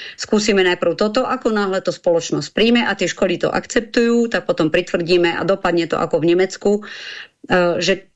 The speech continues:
e, zriadovať-, zriaďovateľ bude hlavný, e, finančný donor, e, v tých súkromných a, a cirkevných školách a štát tam bude prispievať len nejakou čiastkou. Ale, e, dostanem sa teda k tej, k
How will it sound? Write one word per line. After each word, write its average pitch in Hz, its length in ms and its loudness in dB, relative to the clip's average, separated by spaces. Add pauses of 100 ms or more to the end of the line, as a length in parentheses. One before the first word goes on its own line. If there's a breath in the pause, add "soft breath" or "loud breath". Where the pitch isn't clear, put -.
e, 160 320 2
zriadovať-, 202 720 0
zriaďovateľ 190 640 0
bude 170 240 0
hlavný, 180 480 2 (160)
e, - 40 -4 (360)
finančný 180 560 2
donor, 170 480 0
e, - 160 -4 (240)
v - 80 -14
tých 156 80 -2
súkromných 170 480 2
a, 165 160 2
a 160 80 0
cirkevných 165 560 0
školách 185 640 -2
a 156 320 0
štát 175 320 -2
tam 160 240 0
bude 165 480 2
prispievať 156 560 0
len 160 160 2
nejakou 156 880 0
čiastkou. - 560 -2 (320 loud breath)
Ale, 175 400 2
e, 165 240 0
dostanem 196 480 0
sa 180 160 -2
teda 175 240 0
k - 80 -14
tej, 160 200 -2 (280)
k - 20 -16